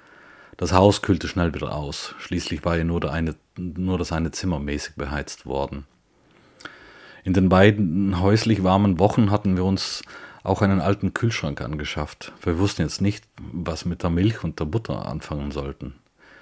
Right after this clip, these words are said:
Im Kühlschrank stehen lassen, weil es draußen zu kalt ist? Ich kann mich nicht mehr erinnern, wie wir uns entschieden. Wenige Tage darauf meldeten wir aber den Strom an. Das gab natürlich Stress mit der Stromgesellschaft, weil die Bleiversiegelung durchgebrochen war.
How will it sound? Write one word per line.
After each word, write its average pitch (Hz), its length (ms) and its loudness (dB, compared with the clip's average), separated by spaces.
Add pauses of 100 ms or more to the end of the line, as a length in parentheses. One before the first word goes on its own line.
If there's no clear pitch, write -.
(220)
Im 85 140 -6
Kühlschrank 110 440 2
stehen 120 240 0
lassen, 123 320 -2
weil 87 100 2
es 78 120 -4
draußen 71 340 -6
zu - 120 -10
kalt - 340 -4
ist? - 340 -8 (160)
Ich - 160 -12
kann - 160 -6
mich - 140 -14
nicht 80 160 -12
mehr 73 140 -6
erinnern, 76 300 -4
wie 69 140 -8
wir 69 80 -8
uns 65 160 -12
entschieden. 65 460 -12 (2500)
Wenige 120 360 6
Tage 117 260 4
darauf 98 380 4
meldeten 110 340 4
wir 98 80 4
aber 92 140 0
den 85 120 -2
Strom 104 440 2
an. 76 360 -6
Das - 160 -8
gab 98 160 4
natürlich 82 320 0
Stress - 320 -2
mit 71 140 -8
der - 60 -12
Stromgesellschaft, 73 880 -4
weil 78 80 -4
die 78 80 -2
Bleiversiegelung 76 840 -2
durchgebrochen 73 680 -10
war. 69 260 -6